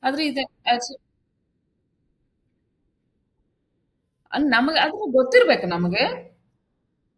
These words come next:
ಆ, ನಮಗೆ ಫಸ್ಟ್ ಗೊತ್ತಿರ್ಬೇಕು. ಆಮೇಲೆ ಏನಂದ್ರೆ ನಾವು ಪ್ರೀವಿಯಸ್ ಏನ್ ಮಾಡ್ತಾ ಇದ್ದೀವಿ ಅಂದ್ರೆ ನಾವು ಕೌಂಟ್, ಯಾವ್ದಾರ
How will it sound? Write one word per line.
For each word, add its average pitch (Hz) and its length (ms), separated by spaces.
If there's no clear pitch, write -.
ಆ, 240 180
ನಮಗೆ 240 460
ಫಸ್ಟ್ 214 300
ಗೊತ್ತಿರ್ಬೇಕು. 247 840
ಆಮೇಲೆ 277 680
ಏನಂದ್ರೆ 277 720
ನಾವು 269 240
ಪ್ರೀವಿಯಸ್ 320 460
ಏನ್ 285 200
ಮಾಡ್ತಾ 277 240
ಇದ್ದೀವಿ 269 220
ಅಂದ್ರೆ 302 200
ನಾವು 285 220
ಕೌಂಟ್, 277 380
ಯಾವ್ದಾರ 262 320